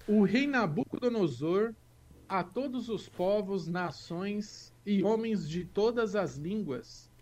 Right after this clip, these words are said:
que habitam em toda a terra, paz vos seja multiplicada.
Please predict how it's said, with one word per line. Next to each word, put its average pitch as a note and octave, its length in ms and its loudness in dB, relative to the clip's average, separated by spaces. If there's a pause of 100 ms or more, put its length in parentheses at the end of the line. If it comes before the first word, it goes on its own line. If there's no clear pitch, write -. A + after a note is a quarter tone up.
(340)
que G3 80 0
habitam G#3 540 2
em F#3 100 -4
toda A3 260 0
a F#3 60 0
terra, D#3 340 -6 (120)
paz G#3 280 0
vos F#3+ 260 -8
seja F#3 340 -2
multiplicada. E3+ 760 -6